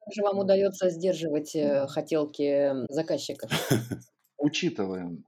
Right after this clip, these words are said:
Speaker 2: Э, здесь изначально же, когда мы с человеком общаемся, мы берем некую, скажем так, форму,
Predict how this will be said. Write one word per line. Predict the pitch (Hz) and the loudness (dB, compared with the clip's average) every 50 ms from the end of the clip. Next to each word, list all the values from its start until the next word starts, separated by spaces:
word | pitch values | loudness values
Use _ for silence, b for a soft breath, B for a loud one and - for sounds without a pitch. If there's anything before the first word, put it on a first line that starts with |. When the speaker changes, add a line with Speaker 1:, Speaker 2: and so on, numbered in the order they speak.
| _ _ | _ _
Speaker 2:
Э, | 95 101 104 104 104 101 | -6 -2 -2 0 0 -2
здесь | 104 101 98 143 147 143 - 139 | -2 0 0 0 0 0 -4 -6
изначально | 131 120 131 143 139 - 170 151 131 123 113 | -2 0 0 -2 0 2 2 2 2 2 -2
же, | 98 104 - | -2 -4 -4
когда | - 113 104 101 104 127 123 113 | -4 -4 -4 -2 0 2 2 2
мы | 107 107 104 | 0 -4 -4
с | - | -6
человеком | - - 110 110 110 - 104 110 | -2 0 0 0 0 -2 -4 -4
общаемся, | 104 - - 147 156 156 147 135 - - - 95 95 95 | -4 -2 0 2 2 2 0 -2 -6 -6 -6 -4 -4 -2
мы | 92 95 98 127 | -4 -2 -2 0
берем | 123 123 113 117 120 113 107 101 98 | 0 2 2 2 2 0 0 0 0
некую, | 104 117 117 - - 104 92 | 0 -2 -2 -2 -4 -4 -4
скажем | - - 110 95 104 101 | -2 -2 -2 0 0 -2
так, | - 117 - - | -4 -6 -6 -6
форму, | - - 135 139 123 113 98 - | 0 2 2 2 4 0 -2 -4